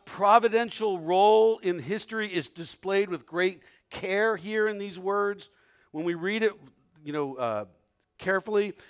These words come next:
"What humans may attribute to secular causes,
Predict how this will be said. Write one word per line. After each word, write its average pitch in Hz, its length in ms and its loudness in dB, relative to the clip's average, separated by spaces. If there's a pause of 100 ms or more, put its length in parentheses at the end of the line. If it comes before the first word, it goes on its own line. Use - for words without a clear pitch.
(160)
"What 170 160 0
humans 254 720 -4
may 208 400 2
attribute 190 800 -4 (920)
to 196 120 -8
secular 254 680 2
causes, 165 1040 0